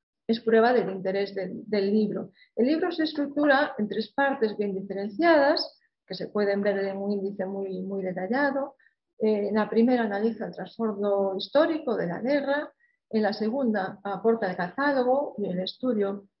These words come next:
de las relaciones de sucesos y ya por último la relación con otros textos literarios de la época, Saavedra, Fajardo y, y Quevedo, las empresas de, de Saavedra, Fajardo, Fajardo y el mundo caduco de Quevedo.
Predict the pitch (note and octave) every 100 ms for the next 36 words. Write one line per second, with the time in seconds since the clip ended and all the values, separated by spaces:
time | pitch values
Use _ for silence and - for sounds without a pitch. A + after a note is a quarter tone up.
0 | - F#3+ F3+ F3 F3 G#3 A3 A#3 B3+ C#4+
1 | A#3+ A#3+ B3+ A#3 A#3 A3 A#3 A#3 A3 A3+
2 | A3 A#3 - - - G#3 G3+ G3+ G#3 G#3
3 | A#3 A3+ G3+ G3 G3+ G#3 - _ - G3+
4 | - G#3+ G#3+ F#3+ G3+ F#3+ F#3 F#3 - -
5 | F#3 - - G3 - G3+ G#3 G3+ - G#3
6 | B3 A3+ A3+ B3 - - - _ _ A3+
7 | A3+ G3 F#3 - G#3+ G#3+ G#3 A3+ F#3+ F#3
8 | F#3+ F#3 G3 G3 F#3 F#3+ F#3+ F#3 - _
9 | - G3 F3+ F#3 F#3+ F#3 G3+ - - G3+
10 | G#3 G3+ G3+ - - - F3+ A3 G#3+ A3
11 | G#3+ F#3+ G3+ G3+ F#3 F#3+ F#3+ G3+ G3+ G3
12 | G3 F#3 F3+ -